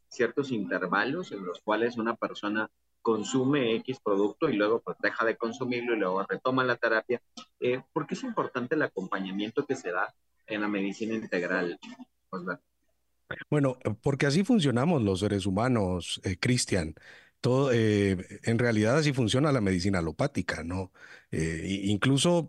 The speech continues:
Speaker 2: hemos sido educados culturalmente por la ciencia médica alópata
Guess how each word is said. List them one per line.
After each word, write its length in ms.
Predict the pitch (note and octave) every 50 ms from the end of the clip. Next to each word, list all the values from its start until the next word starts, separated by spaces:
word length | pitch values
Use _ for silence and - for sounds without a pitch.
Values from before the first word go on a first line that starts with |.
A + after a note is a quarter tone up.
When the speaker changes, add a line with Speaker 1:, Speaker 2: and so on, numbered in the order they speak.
| - -
Speaker 2:
hemos 520 | G2+ F#2 G2 G#2+ A2+ A2 G#2 - - -
sido 500 | - A#2+ A#2+ A#2 A#2 A2+ A2 G#2+ G2 F#2+
educados 880 | G2 A2 A2 A2 G#2+ - D3+ D3 D3 C#3+ C#3 C3 C3+ C#3 - - - -
culturalmente 960 | - A2+ G2+ F#2+ - - - A#2 A2 A2+ A#2 B2+ C3+ B2+ - - A2 B2 - - _ - - - - _ _ _
por 280 | - G#2 G2+ A2 A#2 B2
la 180 | B2 A2+ G#2 F#2+
ciencia 320 | - A2+ A2 G#2 G#2+ A#2
médica 460 | A2 A2 A2+ A2 A2+ A2 - B2 A2
alópata 600 | A2 A#2 C3+ C#3 C3 - A2 - - B2 C#3 -